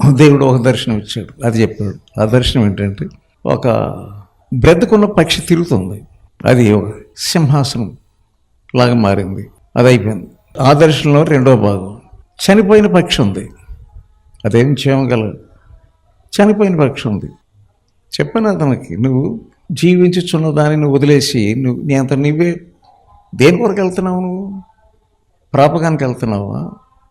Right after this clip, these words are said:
సెక్రటరీ గారు చేశారని ఒక గౌరవం కొరకు వెళ్తున్నావా?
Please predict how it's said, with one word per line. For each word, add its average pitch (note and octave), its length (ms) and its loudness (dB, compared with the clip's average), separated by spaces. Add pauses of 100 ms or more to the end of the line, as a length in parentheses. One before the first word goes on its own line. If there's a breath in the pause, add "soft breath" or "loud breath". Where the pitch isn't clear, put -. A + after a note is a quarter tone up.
(800)
సెక్రటరీ F#3 440 -2
గారు F3 280 -2
చేశారని D#3 480 2
ఒక C#3 200 -4
గౌరవం D3+ 580 4
కొరకు C3+ 280 0
వెళ్తున్నావా? A2 640 -2